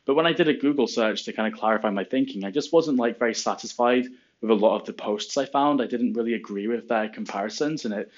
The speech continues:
didn't help me understand. And so I knew that, like, this was an opportunity to do something better, even though I was just sort of learning it,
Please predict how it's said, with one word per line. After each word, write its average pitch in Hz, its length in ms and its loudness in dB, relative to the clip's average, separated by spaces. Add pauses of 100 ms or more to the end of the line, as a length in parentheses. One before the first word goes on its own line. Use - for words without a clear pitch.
(220)
didn't 131 160 4
help 120 160 0
me 117 100 2
understand. 110 600 0 (320)
And 143 240 2
so 160 120 4
I 147 60 8
knew 151 180 8
that, 131 100 4
like, 117 160 4
this 117 160 -2
was 110 80 -4
an 113 100 6
opportunity 113 640 0
to 104 240 2
do 107 160 -2
something 104 260 -2
better, 107 520 0
even 117 220 2
though 113 140 2
I 110 80 4
was 104 220 -2
just - 320 -2 (220)
sort 107 220 0
of 107 40 -10
learning 110 400 4
it, 101 300 -6